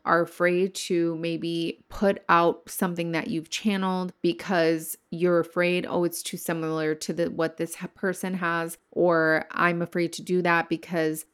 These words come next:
what if, you know, that person steals my stuff?" Now's the time to just completely let go of all of that. As we are moving into this new paradigm, we need every single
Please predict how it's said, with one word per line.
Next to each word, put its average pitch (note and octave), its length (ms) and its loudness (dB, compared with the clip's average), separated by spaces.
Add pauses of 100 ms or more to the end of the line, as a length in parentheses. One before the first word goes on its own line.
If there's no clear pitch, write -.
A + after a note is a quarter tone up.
(120)
what E3+ 260 2
if, E3 260 0 (100)
you E3+ 200 -2
know, E3 160 -2
that D#3+ 180 0
person E3+ 400 -2
steals D#3+ 480 -2
my D#3 160 -2
stuff?" D#3+ 400 0
Now's F3 520 2
the A#3 100 2
time E3+ 380 -6
to - 120 -10
just D#3+ 220 -6
completely F3 560 -4
let D#3+ 320 -4
go D#3 420 0
of - 160 -2 (160)
all D#3 340 4
of G3 120 -2
that. B3+ 340 4 (340)
As G3+ 300 6
we G#3+ 160 2
are G3+ 80 0
moving F3+ 320 -2
into E3+ 220 -6
this D#3+ 200 -10
new E3 120 -8
paradigm, E3+ 580 -4
we F3+ 160 -2
need A#3+ 260 2 (120)
every F#3+ 400 2
single F3+ 480 -4